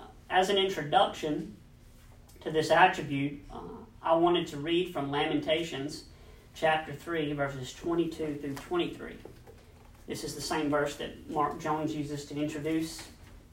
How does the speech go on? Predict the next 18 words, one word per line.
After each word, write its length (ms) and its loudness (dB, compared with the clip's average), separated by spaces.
the 80 -10
chapter, 640 2
and 100 -2
I 120 0
think 180 -2
it's 160 -8
fitting. 400 -2
And 180 -6
then 80 0
we'll 120 -4
have 260 -2
prayer 340 0
at 80 -14
the 260 -6
end. 160 -6
Lamentations 920 0
chapter 340 2
three, 480 -4